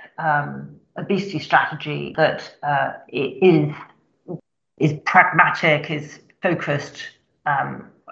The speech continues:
on, on, on mainly on the areas, um, where there is concern, rather than these broad brush measures. But,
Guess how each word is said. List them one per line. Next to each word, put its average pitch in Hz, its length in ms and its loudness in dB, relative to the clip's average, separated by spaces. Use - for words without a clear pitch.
on, 175 220 8
on, 165 560 6
on 160 460 4
mainly 165 400 4
on 190 260 8
the 156 160 4
areas, 139 560 -2
um, 147 380 0
where 156 440 4
there 147 140 4
is 143 80 -4
concern, 170 500 4
rather 202 300 6
than 175 160 -2
these 160 300 -4
broad 214 280 6
brush 127 300 -4
measures. 131 380 -8
But, - 300 4